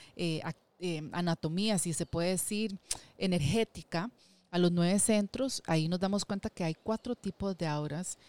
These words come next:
eh, principales. Están los reflectores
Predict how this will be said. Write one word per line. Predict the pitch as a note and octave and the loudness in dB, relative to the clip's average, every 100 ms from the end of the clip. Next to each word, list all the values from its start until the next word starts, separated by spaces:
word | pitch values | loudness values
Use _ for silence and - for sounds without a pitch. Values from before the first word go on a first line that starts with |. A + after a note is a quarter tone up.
| _ _ | _ _
eh, | F3+ E3 D3 C#3+ A#1+ - - F3 _ _ _ _ _ _ _ _ _ | -4 -2 -2 -4 -6 -10 -14 -18 _ _ _ _ _ _ _ _ _
principales. | F3+ F#3 F3+ - D#3 D3 | -2 2 2 2 2 2
Están | D3 F3 | 0 0
los | E3 | 2
reflectores | D3+ D#3+ F3 - A#3 C4+ D#4+ - - | 2 0 -2 2 2 2 0 -6 -8